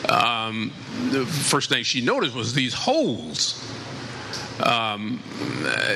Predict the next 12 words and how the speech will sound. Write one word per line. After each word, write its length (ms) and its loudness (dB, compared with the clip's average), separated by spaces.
and 580 0
then, 440 2
of 100 -12
course, 180 0
didn't 180 0
take 160 -2
her 60 0
long 260 2
to 60 -4
realize 800 2
that, 480 2
uh, 280 2